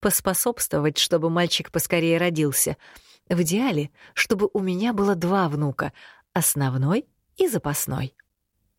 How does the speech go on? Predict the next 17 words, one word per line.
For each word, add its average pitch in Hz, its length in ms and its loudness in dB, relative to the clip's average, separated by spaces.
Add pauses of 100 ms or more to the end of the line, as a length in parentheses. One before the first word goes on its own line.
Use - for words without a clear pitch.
(720)
Посидев 185 480 2
так 156 200 -6
ещё 151 220 0
какое-то 143 460 0
время, 170 360 0 (400)
Руперт 190 520 0
Пятый 226 320 0
понял, 160 340 0
что - 180 -2
заниматься 160 440 2
другими 156 360 0
делами 156 400 2
он 151 120 0
сейчас - 460 -2
не 185 120 2
в 180 60 -4
состоянии. 139 800 0